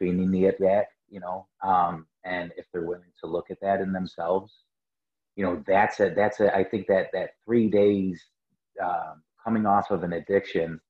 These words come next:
or, like, my, my awakening was from an addiction,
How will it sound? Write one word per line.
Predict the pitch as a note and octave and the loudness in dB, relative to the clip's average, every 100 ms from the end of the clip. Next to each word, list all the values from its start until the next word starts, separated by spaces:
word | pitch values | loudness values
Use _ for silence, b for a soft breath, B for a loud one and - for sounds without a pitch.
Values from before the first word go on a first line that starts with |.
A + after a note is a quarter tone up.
| F#2 | -8
or, | F#2 F2 | -6 -4
like, | F#2 F#2 _ | -6 -6 _
my, | F#2+ F#2+ F2 _ | -6 -6 -6 _
my | - F#2+ F#2+ | -4 -2 2
awakening | F#2 G2 - F#2+ F2 | 4 2 0 -8 -10
was | F2 - | -12 -14
from | - F#2+ F2+ F2 _ | -6 -4 -4 -10 _
an | F2+ _ | _ _
addiction, | A2 G#2 - E2 | -6 -6 -8 -12